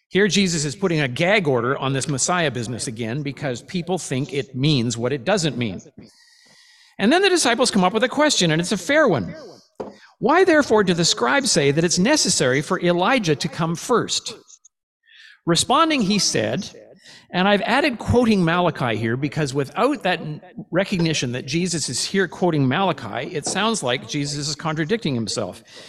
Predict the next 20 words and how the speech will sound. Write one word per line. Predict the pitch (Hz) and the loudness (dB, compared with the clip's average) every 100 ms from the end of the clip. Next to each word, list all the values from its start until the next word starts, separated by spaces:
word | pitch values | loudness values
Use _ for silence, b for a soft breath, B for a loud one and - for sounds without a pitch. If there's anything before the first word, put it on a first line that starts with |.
| B | B
in | - 143 | -4 -4
verses | 147 135 123 | -2 -6 -8
eleven | 131 135 127 | -6 -4 -4
and | 123 | -6
twelve." | 113 147 110 - _ B B B | -6 -6 -6 -10 _ B B B
Responding, | 170 170 233 269 294 208 | -4 -2 2 2 4 2
he | 165 | 2
said, | - 127 123 - _ - - | 0 -2 -4 -6 _ -20 -6
quoting | 190 233 202 | 0 2 2
Malachi, | 202 247 - 101 117 185 - _ 185 _ _ | 2 0 -2 -8 -8 -8 -12 _ _ _ _
quote, | - 160 - - 160 175 _ _ | 0 0 0 -12 -20 -20 _ _
"Elijah | 160 156 175 190 190 - | -2 0 0 2 0 0
is | 254 294 | 0 0
coming | - 110 104 151 | -2 -4 -4 -4
and | 180 151 | -2 0
he | 175 | 0
will | 170 165 170 | 2 2 2
restore | 170 - 131 139 | 2 0 0 -2
all | 127 120 | 0 -2
things." | 120 123 85 - - | 0 -4 -6 -8 -12